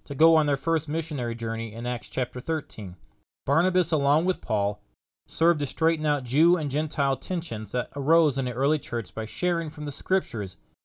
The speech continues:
and his experience how the Gentiles are being saved and could fellowship with Jews. That's in Acts chapter fifteen and mentioned in Galatians chapter two. Barnabas had a sharp disagreement with Paul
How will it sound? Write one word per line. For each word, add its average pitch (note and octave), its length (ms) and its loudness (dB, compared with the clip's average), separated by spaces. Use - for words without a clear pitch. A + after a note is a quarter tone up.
and B2+ 120 -2
his C#3+ 140 2
experience D#3 760 -2
how C3 100 -4
the B2+ 100 -2
Gentiles A#2+ 600 -2
are A#2 60 -8
being C3+ 260 -4
saved G2+ 460 -4
and C3 140 -8
could C3 160 -6
fellowship C#3+ 520 0
with G#2+ 120 -10
Jews. A#2 260 -4
That's G#2+ 180 -8
in - 100 -12
Acts B2+ 220 -8
chapter - 320 -8
fifteen D3 640 -6
and A#2+ 120 -8
mentioned C3+ 300 -6
in A2+ 140 -4
Galatians B2 480 -4
chapter - 400 -4
two. G#2+ 360 -4
Barnabas E3+ 600 -4
had D#3+ 220 -2
a C#3+ 100 -2
sharp D#3+ 500 0
disagreement D#3 640 0
with A2+ 160 -10
Paul G2 360 -4